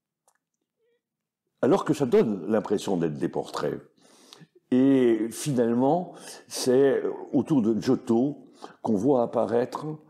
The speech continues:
certainement des vrais portraits, parce que vous trouvez absolument la même physionomie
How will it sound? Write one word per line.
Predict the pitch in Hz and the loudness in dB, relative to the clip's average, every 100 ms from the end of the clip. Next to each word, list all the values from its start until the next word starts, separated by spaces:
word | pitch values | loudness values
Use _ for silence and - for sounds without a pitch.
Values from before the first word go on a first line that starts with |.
| _ - - - - | _ -20 -20 -20 -12
certainement | - 147 139 107 104 | -6 -2 0 0 0
des | 92 | -2
vrais | 76 | -2
portraits, | 92 78 - 90 95 135 - - - _ | -4 -6 -6 -4 -4 -4 -12 -20 -20 _
parce | 120 - - | -6 -6 -6
que | - 127 147 - - - | 0 0 0 -6 -20 -8
vous | 110 | -4
trouvez | 107 139 123 135 113 | -2 0 2 2 0
absolument | 98 - 156 117 110 90 76 | -2 -2 -2 0 0 -2 -2
la | 175 | 0
même | 180 208 | 0 -2
physionomie | - 92 101 92 90 95 107 | -2 0 0 0 -2 -4 -6